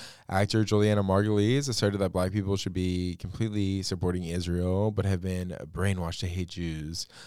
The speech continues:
Um, the claims that are going viral were delivered on the November twenty-first episode of The Back Room with Andy Ostroy,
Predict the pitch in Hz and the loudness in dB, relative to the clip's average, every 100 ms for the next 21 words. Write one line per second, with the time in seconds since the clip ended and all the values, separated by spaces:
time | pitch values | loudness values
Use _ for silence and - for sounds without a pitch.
0 | - - 104 104 101 98 - 113 113 120 | -8 2 6 6 4 -2 -2 0 2 2
1 | 123 113 107 98 104 104 98 98 117 120 | 0 0 2 2 2 0 2 4 6 8
2 | 120 120 107 98 90 95 95 90 95 90 | 8 8 6 2 2 0 0 -2 -4 -6
3 | 90 92 95 101 104 92 - 98 95 90 | -4 -2 -2 -2 -4 -4 -2 -2 -2 -4
4 | - 98 95 95 95 - 90 87 85 87 | -2 0 2 2 0 -2 -4 -4 -4 -4
5 | 85 92 98 98 98 98 95 62 95 95 | -2 0 0 0 2 0 -4 -4 -4 -4
6 | 82 87 - 92 90 95 117 | -2 -4 -4 -2 0 0 -4